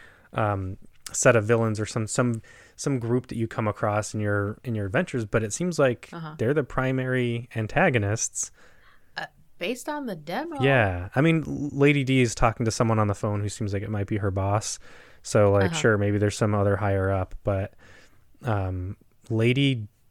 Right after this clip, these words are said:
Speaker 1: Dimitrescu, I don't know how to say it, that's
Speaker 2: <laughs>
Speaker 1: just my way of saying it,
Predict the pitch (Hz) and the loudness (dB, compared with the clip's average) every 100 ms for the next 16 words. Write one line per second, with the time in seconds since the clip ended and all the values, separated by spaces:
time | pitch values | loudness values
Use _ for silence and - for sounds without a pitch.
0 | - 143 107 - 110 131 - 113 - 110 | -14 -8 -6 -2 0 2 0 -4 -4 0
1 | 113 165 196 - - 104 104 98 98 - | 2 2 0 -6 -8 -4 -2 0 0 0
2 | 101 123 - 110 - - 107 - 104 104 | 0 0 -2 -6 -6 -6 -4 -2 0 0
3 | 110 135 135 143 | 0 0 0 0